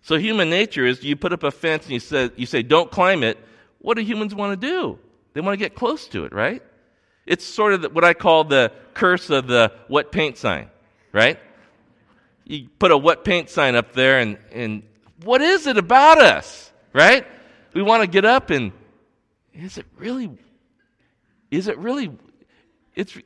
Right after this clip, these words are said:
yeah, it is wet. Now what do I do with this, right? And, and it's just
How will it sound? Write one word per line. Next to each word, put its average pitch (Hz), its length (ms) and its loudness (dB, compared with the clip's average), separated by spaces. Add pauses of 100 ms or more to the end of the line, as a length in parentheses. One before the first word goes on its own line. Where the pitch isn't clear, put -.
(260)
yeah, 180 580 -2
it 359 160 -4
is 415 240 0
wet. 107 560 -6
Now 202 140 -2
what 269 140 4
do 214 80 6
I 170 120 6
do 170 180 2
with 143 140 0
this, 254 480 4
right? 226 320 6 (440)
And, 170 360 0
and 151 300 0 (360)
it's 185 140 0
just 226 220 -8